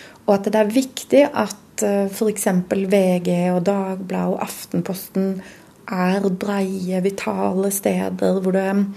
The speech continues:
eh, hvor det trykkes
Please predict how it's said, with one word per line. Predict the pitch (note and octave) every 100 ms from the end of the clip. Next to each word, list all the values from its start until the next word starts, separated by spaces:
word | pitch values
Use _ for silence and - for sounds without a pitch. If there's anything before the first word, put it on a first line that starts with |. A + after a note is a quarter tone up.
| - - - - - - -
eh, | G3+ F#3+ F#3 F#3 G3 G#3+
hvor | G3 F3+ F#3+
det | F#3+ F#3+ F#3+ F#3+ G3 G3+ G#3+ F#3+
trykkes | - A#3 - - F#3+ F#3 - -